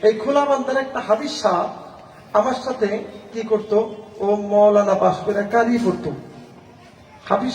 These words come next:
সাহেব কেমন হাবিজ সাহেব? তার দুই চোখে দেখতো না, একবারে বিলকুল অন্ধ। আর দেখবেন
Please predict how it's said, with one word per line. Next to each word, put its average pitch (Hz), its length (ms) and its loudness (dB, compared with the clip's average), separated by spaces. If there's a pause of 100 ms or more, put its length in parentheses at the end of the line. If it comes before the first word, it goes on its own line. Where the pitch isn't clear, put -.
সাহেব - 220 -2
কেমন 254 240 0
হাবিজ 202 300 -4
সাহেব? 190 220 0
তার 196 180 -4
দুই 247 120 -6
চোখে 233 240 -6
দেখতো 185 280 -4
না, 156 80 -2 (100)
একবারে 226 360 4
বিলকুল 220 420 2
অন্ধ। 160 320 2 (2000)
আর 254 120 0 (120)
দেখবেন 311 340 2